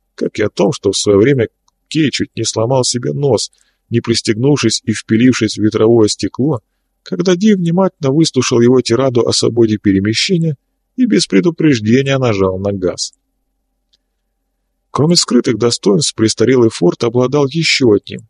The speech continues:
чисто внешним. Все нынешние мыльницы новоделы почтительно расступались перед ним.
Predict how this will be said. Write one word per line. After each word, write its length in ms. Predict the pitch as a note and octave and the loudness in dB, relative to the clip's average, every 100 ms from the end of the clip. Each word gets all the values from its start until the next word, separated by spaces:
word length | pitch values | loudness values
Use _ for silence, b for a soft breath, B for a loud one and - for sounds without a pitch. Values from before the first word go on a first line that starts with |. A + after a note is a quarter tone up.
| - | -10
чисто 360 | - - G2+ | -6 -4 -2
внешним. 440 | G#2+ A2+ G2 - A#2 _ _ _ _ _ _ _ | 0 0 -2 -4 -12 _ _ _ _ _ _ _
Все 240 | - - | -4 -2
нынешние 480 | G#2 G2 F#2 - G#2 | -2 -4 -4 -2 -2
мыльницы 500 | G#2+ C#3 A#2 F#2+ G#2 | 2 2 2 0 -2
новоделы 500 | G2 F#2+ G2 C3+ A2+ | 2 2 2 2 2
почтительно 640 | - D#2+ - - - C2+ | 0 -4 -4 -8 -8 -10
расступались 640 | - - G#2 G#2 G2+ G2 F#2 | -8 -8 -6 -2 2 2 0
перед 300 | - G#2 G2+ | 0 -2 0
ним. 180 | G2+ | -4